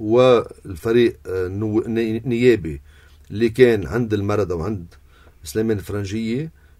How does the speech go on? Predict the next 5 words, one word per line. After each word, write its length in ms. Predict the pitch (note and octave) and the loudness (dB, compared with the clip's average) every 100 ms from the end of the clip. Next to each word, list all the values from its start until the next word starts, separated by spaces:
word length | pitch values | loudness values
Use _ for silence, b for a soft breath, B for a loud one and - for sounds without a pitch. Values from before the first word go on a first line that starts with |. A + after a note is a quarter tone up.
| _ - - | _ -20 -20
يختلف 580 | - A#2+ - G3 G3+ D#3+ | -4 -4 -2 2 2 2
تماما 560 | - C3+ G#3 C#3+ F2+ G2+ - - _ _ - | 2 6 8 6 4 -8 -14 -20 _ _ -8
لصالح 760 | G#2+ G2+ C#3+ D3 B2+ D3+ - _ _ _ _ - | -6 0 4 6 4 0 -10 _ _ _ _ -12
ميشيل 300 | G2+ A#2+ G#2 | -6 0 0
عون 400 | F#2+ A#2 C3+ | 2 0 0